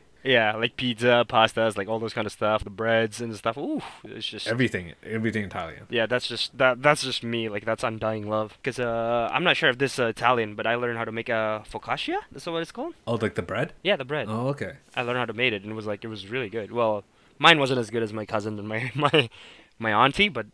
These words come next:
Speaker 1: I, I had fun doing it.
Speaker 2: Oh, okay. Like pastas. You wanna learn how to make your own pastas?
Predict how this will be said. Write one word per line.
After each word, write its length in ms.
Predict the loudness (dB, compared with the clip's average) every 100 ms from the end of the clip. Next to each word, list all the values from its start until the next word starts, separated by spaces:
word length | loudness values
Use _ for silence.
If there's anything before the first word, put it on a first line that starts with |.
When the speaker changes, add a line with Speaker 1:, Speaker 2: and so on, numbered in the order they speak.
| -8
Speaker 1:
I, 420 | 2 4 4 0 -4 -12 _
I 80 | 2
had 180 | 2 0
fun 220 | -2 0
doing 220 | -2 -6
it. 120 | -10 _
Speaker 2:
Oh, 440 | -12 -8 -6 -6 -10
okay. 200 | -12 -14 -6
Like 160 | -6 0
pastas. 520 | 4 4 2 -4 -4
You 80 | -2
wanna 320 | 2 2 0 -2
learn 180 | -2 2
how 80 |
to 80 | 0
make 180 | 0 -4
your 100 | -8
own 60 | -8
pastas? 600 | -8 -6 -4 -6 -8